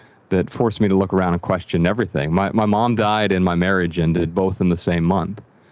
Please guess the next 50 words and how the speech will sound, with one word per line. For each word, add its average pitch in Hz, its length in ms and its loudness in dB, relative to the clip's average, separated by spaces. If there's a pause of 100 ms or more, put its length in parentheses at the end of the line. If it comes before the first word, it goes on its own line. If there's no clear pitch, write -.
(340)
And 95 60 -2
it - 20 2
was 104 100 0
like 113 140 0
getting 117 200 0
into 90 360 0
two 127 220 0
car 101 260 0
crashes 90 640 -2 (440)
at 104 100 -2
the 98 60 -8
same 92 280 0
time. 90 440 0 (420)
And 107 180 0
I - 20 0
started 127 300 2
just 113 160 -4
questioning 117 440 0
everything. 87 540 -2 (140)
You 92 100 0
know, 92 120 2
what 101 760 -2
is, 113 300 -2 (320)
why 110 240 0
have 139 100 4
I 127 100 2
been 104 180 2
defining 104 400 0
success 107 560 -4
this 95 240 -2
way? 90 180 2
Why 104 160 2
have 143 100 0
I 139 80 2
given 120 220 0
so 127 140 -2
much 113 200 0
meaning 101 400 4
to - 80 0
all 101 140 2
these 95 160 0
material 95 440 0
possessions? 85 540 -2
Who's 131 220 2
the 117 80 0
person 120 440 0
I 104 100 0
want 104 220 0
to 98 80 -4
become? 95 640 0